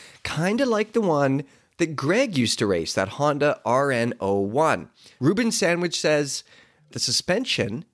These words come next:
was way ahead of its time, but the gearbox had a ton of drag." He says that he talked to Greg about it,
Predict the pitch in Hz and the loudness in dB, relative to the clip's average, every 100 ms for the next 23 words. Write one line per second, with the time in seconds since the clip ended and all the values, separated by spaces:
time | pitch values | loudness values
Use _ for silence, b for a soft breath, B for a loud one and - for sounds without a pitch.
0 | - 113 117 156 202 170 156 151 131 - | -6 -4 0 2 2 0 0 0 -2 -4
1 | 151 151 147 135 123 104 139 180 180 170 | 0 2 2 0 -4 -2 0 0 0 -2
2 | 175 165 151 - 131 - - 151 151 151 | -2 -2 -2 -2 -6 -8 -2 0 0 0
3 | 139 120 113 135 143 101 - 156 - 156 | -2 -4 -2 0 2 0 -2 -4 0 0
4 | 151 123 - 151 151 143 - 113 135 156 | 0 -6 -6 -6 -2 -4 -4 -2 2 2
5 | 151 151 160 165 | 2 2 2 0